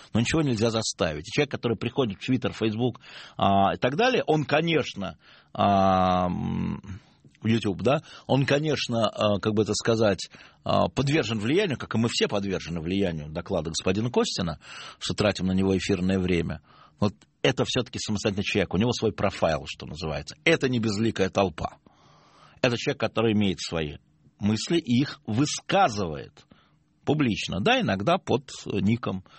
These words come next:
Но он-то суще-, он-то знает, что он существует, понимаете? Вот такая история забавная. А, мне говорит, а, Венедиктов, "Не надо про кибернетику". Она называлась "Же наукой всего год". Александр Крупин. Ну,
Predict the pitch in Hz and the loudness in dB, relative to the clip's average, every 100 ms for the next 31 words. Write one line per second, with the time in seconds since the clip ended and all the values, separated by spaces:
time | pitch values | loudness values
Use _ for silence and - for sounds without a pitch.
0 | - 139 160 123 98 - - 175 190 - | -2 2 2 0 -6 -8 -4 2 2 2
1 | 127 90 185 269 220 - - - - 202 | -2 0 2 2 0 -6 -20 -14 -4 0
2 | 202 156 147 113 87 - _ _ _ - | 0 2 2 2 -2 -10 _ _ _ -2
3 | 113 165 175 - 65 - _ _ - _ | 2 2 0 -4 -14 -18 _ _ -20 _
4 | _ - - - - - _ _ - 120 | _ -20 -20 -18 -18 -20 _ _ -2 0
5 | - 180 - 170 156 - 113 104 90 92 | 2 0 2 2 0 -2 0 0 0 0
6 | 90 107 92 82 78 82 73 - 90 98 | 0 0 0 -2 -6 -6 -8 -10 -4 0
7 | 95 95 95 110 113 104 - _ - 101 | 2 4 2 2 2 0 -4 _ 0 2
8 | 101 98 95 95 92 90 52 - 95 143 | 6 6 6 6 4 2 -6 -6 0 0
9 | 160 196 - 120 131 165 147 - 113 107 | 2 0 0 -2 2 4 2 0 -4 0
10 | 117 147 240 - 120 101 90 - - 117 | 2 4 2 0 -2 -2 -6 -10 0 2
11 | 139 113 143 127 101 117 143 196 147 - | 2 2 2 2 0 2 2 2 -2 -2
12 | 117 135 120 113 90 98 92 127 120 101 | 0 2 4 2 2 0 2 2 2 -2
13 | - 90 - - 85 98 120 113 101 180 | -4 -6 -8 -14 -8 0 2 4 4 2